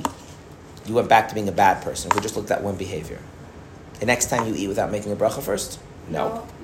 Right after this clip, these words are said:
Speaker 2: The next time you don't make the choice not to make the
Speaker 1: So the next time, right? The next time you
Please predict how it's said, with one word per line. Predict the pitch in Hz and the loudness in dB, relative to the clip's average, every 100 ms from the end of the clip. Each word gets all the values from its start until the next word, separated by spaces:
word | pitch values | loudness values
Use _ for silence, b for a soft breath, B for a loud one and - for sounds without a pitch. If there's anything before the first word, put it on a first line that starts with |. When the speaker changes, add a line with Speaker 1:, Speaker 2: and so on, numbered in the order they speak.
| - - - - - - - - - - | -16 -18 -18 -18 -18 -18 -18 -18 -16 -12
Speaker 2:
The | |
next | 233 240 - | -10 -10 -8
time | 240 226 | -6 -6
you | 220 | -6
don't | 220 220 | -6 -8
make | 208 - | -10 -12
the | |
choice | 196 - 262 233 - | -12 -6 -4 -4 -6
not | 208 196 - | -10 -12 -14
to | - | -14
make | - - | -14 -8
the | - | 0
Speaker 1:
So | 120 | 6
the | 123 | 8
next | 139 185 - | 10 8 6
time, | - 151 131 113 107 | 6 8 8 6 4
right? | 110 147 - - - - | 6 4 2 -6 -6 0
The | |
next | 120 139 - | 4 6 6
time | 139 127 120 - B B B | 6 6 4 -4 B B B
you | 110 120 110 | 0 2 2